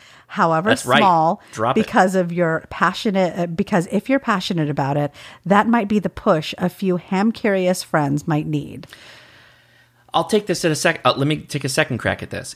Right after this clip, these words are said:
Speaker 2: Everybody's on social media showing their best life.
Speaker 1: Right.
Speaker 2: Right? They're showing the, like, caricature of who they really are.
Speaker 1: Your best life includes ham radio.
Speaker 2: Your best life actually includes an accomplishment that you made.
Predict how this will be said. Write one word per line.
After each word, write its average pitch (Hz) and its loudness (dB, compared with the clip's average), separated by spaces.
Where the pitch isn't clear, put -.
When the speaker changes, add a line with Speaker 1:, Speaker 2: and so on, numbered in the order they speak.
Speaker 2:
Everybody's 170 2
on 135 0
social 127 -2
media 113 0
showing 113 0
their 101 0
best 95 0
life. - -10
Speaker 1:
Right. 175 2
Speaker 2:
Right? 123 2
They're 139 4
showing 147 2
the, 127 -2
like, 110 -2
caricature 143 -2
of 104 0
who 117 -6
they 101 -2
really 95 -6
are. 85 -10
Speaker 1:
Your 208 4
best 180 2
life 170 4
includes 165 0
ham 156 0
radio. 160 2
Speaker 2:
Your 196 6
best 196 2
life 139 0
actually 156 0
includes 131 -2
an 113 -2
accomplishment 131 -6
that - -10
you 87 -6
made. 85 -10